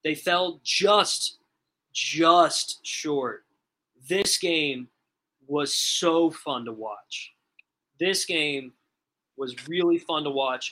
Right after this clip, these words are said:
It came down to overtime. T C U was down. They mounted a comeback. That's what you expect out of a team that's a good team, that, you know what, you're allowed to have an off day.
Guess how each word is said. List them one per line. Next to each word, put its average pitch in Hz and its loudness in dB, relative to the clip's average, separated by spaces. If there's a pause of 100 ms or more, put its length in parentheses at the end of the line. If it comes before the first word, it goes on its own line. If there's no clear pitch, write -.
It 135 -8
came 170 -4
down 156 -2
to 143 -6
overtime. 127 -6 (300)
T 175 -4
C 175 -2
U 170 0
was 147 -4
down. 135 -2 (440)
They 160 0
mounted 156 -2
a 139 -8
comeback. 123 -6 (140)
That's 165 0
what 170 -4
you 175 -4
expect 156 -4
out 147 0
of 139 -6
a 139 -6
team 143 -6
that's 135 -10
a 135 -20
good 147 -6
team, 135 -8 (360)
that, 135 2 (280)
you 170 0
know 180 0
what, 190 0
you're 175 2
allowed 175 6
to 170 -8
have 151 0 (400)
an 156 -2
off 147 -2
day. 139 -2